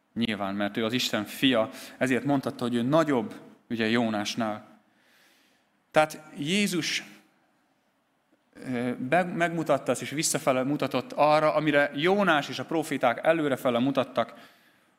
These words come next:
hogy ő, ahogyan három nap és három éjjel volt a hal gyomrában, úgy lesz, ugye, ő is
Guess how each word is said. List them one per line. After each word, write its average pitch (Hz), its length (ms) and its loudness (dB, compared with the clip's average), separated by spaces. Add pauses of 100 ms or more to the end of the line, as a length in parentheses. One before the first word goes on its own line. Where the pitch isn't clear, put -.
(120)
hogy 135 160 -2
ő, 165 140 2
ahogyan 127 340 0
három 147 320 2
nap 135 160 -2
és - 140 -8
három 131 360 0
éjjel 113 180 -4
volt 107 200 -8
a 101 40 -10
hal 120 220 -2
gyomrában, 104 600 -4 (1120)
úgy 127 200 2
lesz, 110 280 -2
ugye, 104 240 -8
ő 110 120 -4
is - 280 -8